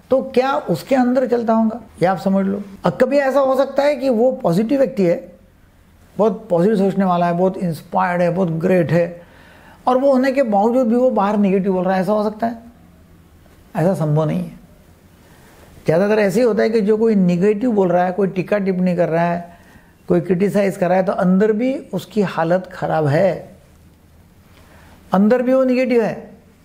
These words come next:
अंदर भी कोई अच्छा व्यक्ति वो है नहीं। तो फिर अंदर यदि वो negative है और वो बाहर बक रहा है या उल्टी कर रहा है,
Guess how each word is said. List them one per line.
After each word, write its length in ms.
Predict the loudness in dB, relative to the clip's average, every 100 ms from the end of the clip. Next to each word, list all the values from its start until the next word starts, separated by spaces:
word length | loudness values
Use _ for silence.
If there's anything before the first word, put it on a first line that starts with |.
| -4
अंदर 280 | 0 2 0
भी 120 | 0
कोई 180 | 2 2
अच्छा 300 | 0 -2 -2
व्यक्ति 280 | -2 -2 0
वो 180 | 2 0 -4 -18 -8 -2
है 120 | 0
नहीं। 160 | 0 -4 -12 -20 _ _ _ _ _ _ _ _ -20 _
तो 100 | -2 0
फिर 180 | 0
अंदर 340 | 0 2 2 2
यदि 200 | 0 0
वो 120 | 2
negative 440 | 2 0 0 2
है 160 | 2 2
और 80 | 2
वो 140 | 0
बाहर 360 | 0 0 0 -2 -6
बक 240 | -6 -4
रहा 160 | -2 -2
है 260 | -2 -2 0
या 300 | 0 0 -6 -4
उल्टी 280 | -2 0 0
कर 140 | 0 0
रहा 140 | -2
है, 160 | -4